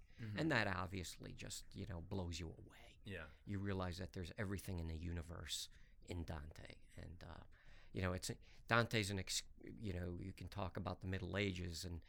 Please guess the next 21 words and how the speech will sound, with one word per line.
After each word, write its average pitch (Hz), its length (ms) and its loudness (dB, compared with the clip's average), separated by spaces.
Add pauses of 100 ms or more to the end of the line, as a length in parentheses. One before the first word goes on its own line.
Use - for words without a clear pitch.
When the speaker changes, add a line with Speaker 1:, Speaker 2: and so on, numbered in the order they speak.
(260)
Speaker 2:
and 95 100 0
Italian 90 480 4
literature 92 600 2
and 82 160 -4 (180)
Europe 98 400 4
at - 120 -6
the - 80 -4
time, 98 380 4 (400)
but 107 160 0
really 117 300 4
he's 95 200 0
just - 240 -4
a - 20 -6
pretext - 720 -6
to - 60 -12
talk - 280 -6
about - 240 -6
the - 80 -10
problems - 500 -4
of - 160 -12
us. - 360 -14